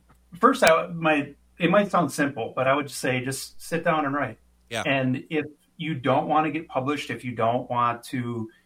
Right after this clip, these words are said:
Speaker 1: you know, deal with the scrutiny and the editing, and if, if you enjoy writing just for yourself,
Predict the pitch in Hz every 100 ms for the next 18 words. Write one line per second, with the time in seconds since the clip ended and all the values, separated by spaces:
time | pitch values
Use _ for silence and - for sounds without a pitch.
0 | _ 147 135 123 110 127 123 120 127 -
1 | 127 127 120 117 110 104 117 120 123 120
2 | 110 107 104 - - _ 139 117 - 165
3 | 202 139 139 135 117 117 117 107 117 -
4 | 113 107 - 113 101